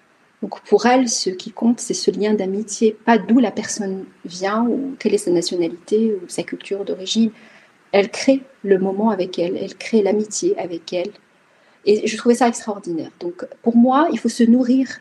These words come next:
de ces différences culturelles pour progresser, mais ne pas les laisser nous limiter, nous imposer à un modèle strict.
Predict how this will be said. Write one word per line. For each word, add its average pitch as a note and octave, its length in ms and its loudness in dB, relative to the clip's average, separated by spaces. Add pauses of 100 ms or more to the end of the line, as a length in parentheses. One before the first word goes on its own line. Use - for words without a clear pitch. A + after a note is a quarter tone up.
(100)
de G3 40 -10
ces F#3+ 160 -6
différences F3+ 460 -6
culturelles G#3 540 -4 (180)
pour - 80 -20
progresser, G3 760 0 (340)
mais G3 80 -4
ne G3 100 2
pas A#3 160 4
les F#3 200 -6
laisser F#3 280 -2
nous G3 160 -2
limiter, F#3+ 760 -2
nous F3 200 0
imposer F#3 440 -6
à F#3 40 -6
un E3 80 -2
modèle E3+ 400 -4
strict. - 400 -14